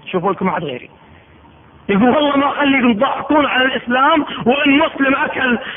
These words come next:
لحم خنزير او شرب خمر عن طريقي انا". الان ما عاد يحتاج يجوعونا ولا شيء، يسافر الواحد ويتعب نفسه ويقص تذكرة عشان يروح يشرب خمر. شفتوا ليش احنا من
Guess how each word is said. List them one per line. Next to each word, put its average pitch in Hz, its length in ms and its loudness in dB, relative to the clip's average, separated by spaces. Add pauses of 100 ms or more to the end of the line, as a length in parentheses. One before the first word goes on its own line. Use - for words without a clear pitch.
لحم 277 340 0
خنزير 269 480 2
او 269 100 2
شرب 294 380 2
خمر 359 560 2 (840)
عن 220 220 0
طريقي 220 480 0
انا". 180 540 -2 (320)
الان 240 380 2
ما 254 60 4
عاد 247 180 2
يحتاج 254 420 0
يجوعونا 190 640 2
ولا 190 160 2
شيء، 175 320 -2 (220)
يسافر 233 680 2
الواحد 214 580 2 (280)
ويتعب 277 840 0
نفسه 269 380 2
ويقص 254 320 2
تذكرة 254 400 0
عشان 202 300 0
يروح 190 200 0
يشرب 156 280 -2
خمر. 120 300 -6 (1400)
شفتوا - 280 -2
ليش 196 240 0
احنا 196 260 -2
من 180 200 4